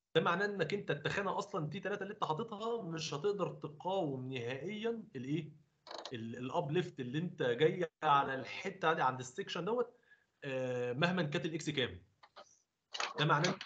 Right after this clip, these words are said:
انك انت بيقول لك لازم تكمل بكامل التي، يعني هنا ما يبقاش فيه كده، ما يبقاش فيه جروف اصلًا.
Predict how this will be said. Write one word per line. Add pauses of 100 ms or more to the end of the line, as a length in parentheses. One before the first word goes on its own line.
(100)
انك
انت
بيقول
لك
لازم
تكمل
بكامل
التي،
يعني
هنا
ما
يبقاش
فيه
كده،
ما (720)
يبقاش
فيه
جروف
اصلًا.